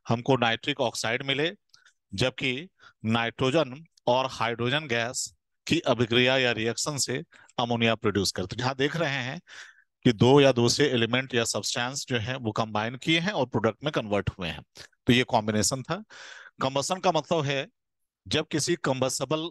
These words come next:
मटेरियल को with an oxidizer अगर ऑक्सीडाइज प्रोडक्ट में कन्वर्ट करते हैं तो उसको हम लोग कम्बसन रिएक्शन कहते हैं। तो ये जो नॉर्मल यानी कॉमनली जो ऑक्सीडाइजर यूज़ करते हैं वो ऑक्सीजन है,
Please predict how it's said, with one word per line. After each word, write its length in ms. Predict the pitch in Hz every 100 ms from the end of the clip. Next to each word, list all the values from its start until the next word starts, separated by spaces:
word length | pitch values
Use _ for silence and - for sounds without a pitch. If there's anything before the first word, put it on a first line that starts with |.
| -
मटेरियल 460 | 127 123 123 143 156
को 200 | - 120 170 _ - - -
with 180 | 113 139
an 60 | 160
oxidizer 720 | 143 127 - 135 131 131 135 131 170 _ - - - _
अगर 120 | - 139
ऑक्सीडाइज 600 | 139 117 139 120 131 165
प्रोडक्ट 400 | 160 131 135 135
में 80 | 135
कन्वर्ट 380 | 127 113 135 143
करते 320 | 139 123 131
हैं 240 | 120 143 175 _ - _ -
तो 80 | 151
उसको 200 | 131 139
हम 100 | 123
लोग 260 | 117 170 151 _ _ _ _ _ _ _ _
कम्बसन 400 | - 127 127 120
रिएक्शन 360 | 110 98 - 104
कहते 300 | 92 90 80
हैं। 140 | 82 - - - - -
तो 60 |
ये 140 | 123 143
जो 140 | 170
नॉर्मल 580 | 175 131 120 131 170 190 165
यानी 320 | 139 127 139 147
कॉमनली 500 | - 120 120 131 160
जो 140 | 170
ऑक्सीडाइजर 600 | 135 - 147 120 123 147
यूज़ 260 | 117 131 -
करते 260 | 123 -
हैं 100 | 127
वो 180 | 127 120
ऑक्सीजन 400 | 110 - 120 151
है, 220 | 135 120